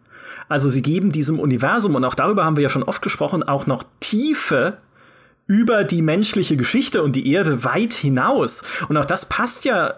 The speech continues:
zu diesem, ne, ich werd konfrontiert mit der Größe, weil wir wissen,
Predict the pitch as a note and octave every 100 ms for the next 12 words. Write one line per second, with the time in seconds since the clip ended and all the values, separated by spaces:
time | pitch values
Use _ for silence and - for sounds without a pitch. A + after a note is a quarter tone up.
0 | - - C#3+ D3+ D3 C#3+ C3+ D3+ A#3 -
1 | D3+ C#3+ E3 E3 D#3 C#3 F3+ A#3+ G3 E3+
2 | D3+ C3+ A#2+ C#3 G#3 C#4 F#3 F3+ D3 C3+
3 | G3+ D4